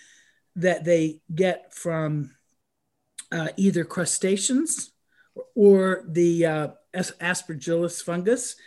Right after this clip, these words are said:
because fungal walls are made of chitin, but I won't go on and on about it. But I just want you to know, I really think that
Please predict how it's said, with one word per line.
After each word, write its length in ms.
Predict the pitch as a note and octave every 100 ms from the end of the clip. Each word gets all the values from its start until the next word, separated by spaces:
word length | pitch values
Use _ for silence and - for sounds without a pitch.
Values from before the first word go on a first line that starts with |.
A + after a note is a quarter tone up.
| - _
because 340 | G3+ G3+ G#3 -
fungal 340 | F#4+ G#4+ B3
walls 380 | F#3+ G3+ G3 G3
are 60 | D#3+
made 240 | E3 D#3+
of 140 | D#3
chitin, 380 | - E3+ - C#3
but 160 | D3 F3+
I 120 | G#3+
won't 220 | A#3 G#3
go 140 | F#3+ F#3+
on 180 | F3+
and 120 | E3 E3+
on 160 | E3
about 240 | D#3 D3 C#3+
it. 60 |
But 100 | E3
I 80 | E3+
just 240 | G3 C#4
want 180 | B3+ G3+
you 80 | F#3+
to 20 |
know, 260 | E3 D#3+ D#3 - - - - _ _ _ -
I 100 | G3
really 340 | G#3+ D#4+ E4+
think 320 | - A#3+ A3
that 320 | G#3 E3+ -